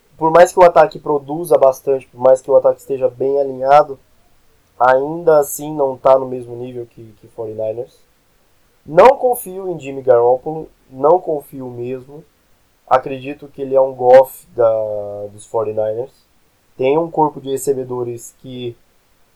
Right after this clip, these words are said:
tem, tem castigado, tem também Matt Breida que tem feito um bom jogo até então. Então, é um jogo de,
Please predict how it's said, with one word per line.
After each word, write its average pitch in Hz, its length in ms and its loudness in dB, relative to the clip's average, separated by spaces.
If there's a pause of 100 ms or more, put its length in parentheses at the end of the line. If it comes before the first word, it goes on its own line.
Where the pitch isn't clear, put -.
(840)
tem, 139 480 -2
tem 143 160 -4
castigado, 135 840 4
tem 139 260 -4
também 127 460 -4
Matt 120 280 -4
Breida 120 360 -12
que 117 180 -20 (300)
tem 143 300 0
feito 135 360 -10
um 127 60 -12
bom 123 240 -6
jogo 120 400 -10 (400)
até 117 280 -4
então. 120 520 -2 (880)
Então, 175 1040 2 (840)
é 175 180 8
um 202 60 4
jogo 190 360 -2
de, 156 380 -16